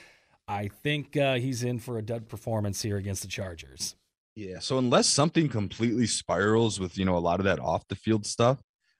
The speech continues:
Speaker 2: um, the Chargers, surprisingly, are terrible against running backs.
Speaker 1: Not
Speaker 2: Uh,
Speaker 1: this
Speaker 2: they, they're a
Speaker 1: week.
Speaker 2: ma-, not, you know, not against the pass.
Speaker 1: <laughs>
Speaker 2: Not against the pass. You know,
Speaker 1: Yes.
Speaker 2: they lock people down.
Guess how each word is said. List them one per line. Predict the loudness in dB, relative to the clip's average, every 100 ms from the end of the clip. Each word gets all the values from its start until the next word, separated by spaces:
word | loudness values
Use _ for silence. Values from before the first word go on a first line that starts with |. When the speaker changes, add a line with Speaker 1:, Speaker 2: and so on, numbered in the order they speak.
| -4
Speaker 2:
um, | -2 -2 -4 -8
the | -4
Chargers, | 4 4 6 4 2
surprisingly, | 0 -2 2 4 4 2 0 0 -4 -8 _ _ _ _ _ _ -6
are | -6
terrible | -2 4 6 8 6 4
against | 2 -4 0
running | 0 0 -2
backs. | -6 -6 -6 2
Speaker 1:
Not | 6 8
Speaker 2:
Uh, | 10
Speaker 1:
this | 8 8
Speaker 2:
they, | 6
they're | 6
a |
Speaker 1:
week. | 6
Speaker 2:
ma-, | 2 -2 _ _ _ _
not, | -2 0
you | 0
know, | 2
not | 6 6
against | 6 4 0
the |
pass. | 4 6 6 4 0 -4
Speaker 1:
<laughs> | -6 -10 -20 _ -2
Speaker 2:
Not | -2
against | -2 -4
the | -2
pass. | 2 4 8
You | 10
know, | 10
Speaker 1:
Yes. | 6
Speaker 2:
they | 6
lock | 4 4
people | 0 0 4
down. | 4 4 0